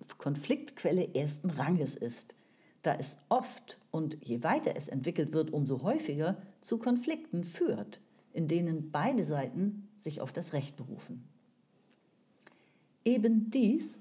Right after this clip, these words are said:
hat zur evolutionären Errungenschaft der Verfahren geführt, in denen das Recht gewissermaßen über sich selbst zu Gericht sitzt. Das allein erlaubte jedoch noch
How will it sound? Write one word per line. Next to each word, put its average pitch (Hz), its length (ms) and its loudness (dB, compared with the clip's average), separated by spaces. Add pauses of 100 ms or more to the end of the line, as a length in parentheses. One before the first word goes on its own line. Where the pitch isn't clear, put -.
hat 262 260 -4 (100)
zur - 240 -2
evolutionären 156 880 2
Errungenschaft 202 760 0
der 196 80 0
Verfahren 165 760 -2
geführt, 123 600 -6 (840)
in 151 140 2
denen 160 260 2
das 147 220 0
Recht 233 280 0
gewissermaßen 160 760 -2 (180)
über 143 160 2
sich 180 280 0
selbst 135 480 -2
zu 135 200 -4
Gericht 147 560 0
sitzt. - 580 -10 (2250)
Das 208 220 2
allein 202 560 4
erlaubte 214 500 2
jedoch 170 420 0
noch 147 280 0